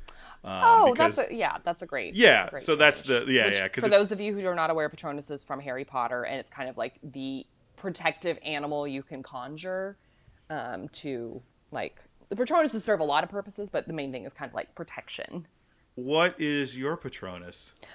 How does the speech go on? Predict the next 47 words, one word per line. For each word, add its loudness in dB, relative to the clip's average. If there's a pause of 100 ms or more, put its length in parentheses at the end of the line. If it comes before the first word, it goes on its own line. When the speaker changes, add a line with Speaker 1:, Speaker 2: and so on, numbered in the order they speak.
(160)
Speaker 2:
Well, 8
so 0
if -4
I 0
do -4 (520)
the -6
Pottermore 2
Speaker 1:
N-, 0
Speaker 2:
one 0
Speaker 1:
no, 2
no, 2
no, 2
no, -2
no. -2
Deep 0
down 6
in -2
your -4
heart, -2
you -14
Speaker 2:
Oh. 8
Speaker 1:
know 0
what -8
Patron- -10 (340)
Speaker 2:
Okay, 4
I 4
thought, 0
thought 0
you -4
meant -2
the -6
one -2
they -2
assigned -4
me, -6
which -10
is -14
some, -4
they -6
got 2
very 0
specific -12
about -4
the -12
type -12
of -18
cat, -10